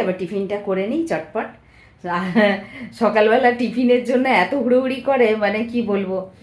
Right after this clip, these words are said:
অন্য কোনো কাজ করার উপায় নেই। যে সকালে অনেকে বাড়িতে বাড়িঘর পরিষ্কার করে, এ করে, আমি বিছনাটা ঝেড়েই আগে টিফিন করতে চলে আসি, কারণ রোজ দিন সকালে খেয়ে অফিস যাওয়ার অভ্যেস ছিল, এবার সকালে প্রচণ্ড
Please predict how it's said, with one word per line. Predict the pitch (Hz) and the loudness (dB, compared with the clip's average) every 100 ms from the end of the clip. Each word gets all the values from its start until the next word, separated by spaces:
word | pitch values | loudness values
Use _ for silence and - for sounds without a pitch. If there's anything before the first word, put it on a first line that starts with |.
| - - 202 | -20 -8 0
অন্য | 226 240 | 4 4
কোনো | 262 254 247 | 4 2 4
কাজ | 196 196 - | 4 4 4
করার | 220 226 196 | 6 6 4
উপায় | 214 196 185 | 2 2 2
নেই। | 170 170 | -2 -2
যে | 202 208 214 | -2 -2 -4
সকালে | 190 226 233 | 0 4 4
অনেকে | 220 226 247 220 | 2 2 0 2
বাড়িতে | 196 208 220 220 196 175 | 0 2 2 0 -2 -2
বাড়িঘর | 190 190 226 226 208 | 0 2 0 0 -2
পরিষ্কার | 202 - 220 214 | -4 -2 -2 0
করে, | 208 202 | -2 -2
এ | 208 | -2
করে, | 196 208 - - - | -4 -6 -12 -18 -6
আমি | 185 208 | -4 -2
বিছনাটা | 214 220 226 226 226 | -4 0 2 4 4
ঝেড়েই | 220 226 208 | 4 4 2
আগে | 190 226 | 0 -4
টিফিন | 180 196 185 | -6 -6 -4
করতে | 185 220 233 | -6 -6 -6
চলে | 180 170 160 | -2 0 0
আসি, | 160 156 147 - - - | -2 -8 -14 -14 -14 -2
কারণ | 196 202 214 214 208 - - _ - 196 | 2 4 2 0 -6 -12 -20 _ -12 -2
রোজ | 208 226 233 | 4 4 6
দিন | 247 247 | 2 2
সকালে | 233 220 226 226 - | 0 0 2 0 2
খেয়ে | 247 226 214 | 4 6 4
অফিস | 254 214 | 2 0
যাওয়ার | 233 226 208 | 4 4 4
অভ্যেস | 202 240 233 | 2 0 0
ছিল, | 240 208 202 | -4 -2 0
এবার | 208 208 | 0 0
সকালে | 196 214 214 214 | -2 0 -2 -4
প্রচণ্ড | 196 247 240 | -2 0 0